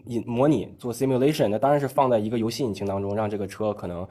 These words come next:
在服务器里就可以跑几百万公里去测试我的这个决策控制，甚至是感知，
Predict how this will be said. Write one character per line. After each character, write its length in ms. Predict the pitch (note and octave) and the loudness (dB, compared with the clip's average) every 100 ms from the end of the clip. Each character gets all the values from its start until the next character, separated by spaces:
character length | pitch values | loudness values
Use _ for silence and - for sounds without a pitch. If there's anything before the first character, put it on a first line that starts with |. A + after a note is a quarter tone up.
| - - _ | -14 -20 _
在 160 | - | 0
服 180 | A2 A2 | 0 0
务 60 | B2+ | 0
器 140 | D3 | 0
里 100 | A2 | -2
就 100 | G2 | -4
可 80 | A2 | -4
以 40 | |
跑 140 | G#2 G2 | -2 -4
几 160 | - | -4
百 80 | G#2+ G2 | -4 -4
万 120 | G2 | -4
公 160 | G#2+ | -4
里 120 | G2+ G2 | -4 -6
去 160 | G#2 | -12
测 180 | - A2+ | -10 -8
试 220 | - G#2 | -6 -8
我 160 | F#2 - | -8 -10
的 100 | - | -12
这 140 | - | -14
个 360 | D#2+ - C2+ E2+ | -12 -12 -10 -12
决 160 | - G2+ | -10 -10
策 240 | - B2 | -4 -2
控 320 | - - A#2+ G#2 | -2 -2 -2 -4
制， 220 | F#2 F#2 | -6 -8
甚 120 | A2 | -6
至 80 | G2 | -6
是 80 | G2+ | -8
感 240 | F#2+ F#2+ | -10 -12
知， 240 | F#2+ F#2+ | -10 -10